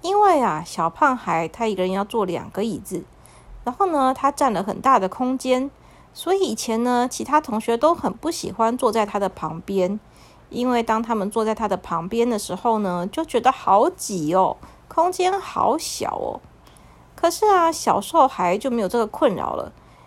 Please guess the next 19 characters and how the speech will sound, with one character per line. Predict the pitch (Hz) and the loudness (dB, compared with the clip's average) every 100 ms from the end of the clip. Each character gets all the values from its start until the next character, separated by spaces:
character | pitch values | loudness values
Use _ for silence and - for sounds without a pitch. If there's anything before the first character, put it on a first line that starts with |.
| _ - | _ -4
因 | 247 262 | 0 2
为 | 247 | 4
啊， | 196 165 | 4 2
他 | 226 | 0
太 | 220 - 359 208 | -2 4 4 4
瘦 | - 285 196 87 | 0 2 2 2
了， | - - - - _ | -6 -14 -20 -20 _
所 | - 349 | -4 2
以 | |
他 | 359 | 4
只 | 381 175 | 4 0
需 | - 311 | -2 4
要 | 302 | 4
一 | 359 381 320 | 4 2 2
点 | 254 226 233 | 2 0 0
点 | 233 | -2
的 | - | -4
空 | - 226 233 | -6 -4 -4
间。 | 226 190 208 | 0 0 -2